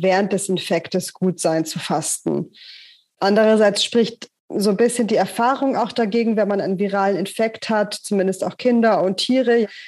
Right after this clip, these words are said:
haben dann auch keinen Appetit. Einem selbst geht's ja vielleicht auch so. Das ist sicherlich auch eine sinnvolle Reaktion vom Körper, über die Jahrtausende antrainiert, evolutionär. Von daher ist es tatsächlich schwer, das aktuell zu sagen, was da gerade das Beste ist.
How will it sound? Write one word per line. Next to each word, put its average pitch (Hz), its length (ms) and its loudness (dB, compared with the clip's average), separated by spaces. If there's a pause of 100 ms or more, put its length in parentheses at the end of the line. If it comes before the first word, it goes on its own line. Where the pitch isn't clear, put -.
(160)
haben 214 140 0
dann 190 140 2
auch 180 160 -2
keinen 202 260 0
Appetit. 240 580 0
Einem 190 160 2
selbst 202 360 0
geht's 208 180 -2
ja 202 100 0
vielleicht 180 460 -2
auch 269 260 2
so. 254 540 2 (460)
Das 190 180 -2
ist 208 140 -2
sicherlich 190 540 2
auch 180 240 0
eine 196 140 2
sinnvolle 196 480 0
Reaktion 269 640 0
vom 240 240 -2
Körper, 208 640 -2 (420)
über 196 260 2
die 190 540 0
Jahrtausende 202 760 2
antrainiert, 220 800 0
evolutionär. 196 1000 0 (360)
Von 220 160 0
daher 202 600 4 (100)
ist 247 200 2
es 247 160 0
tatsächlich 196 540 0
schwer, 180 240 2
das 190 160 -2
aktuell 175 380 -2
zu 190 120 -4
sagen, 170 320 2
was 170 180 0
da 190 120 2
gerade 175 320 0
das 175 160 -4
Beste 262 400 0
ist. 202 320 -2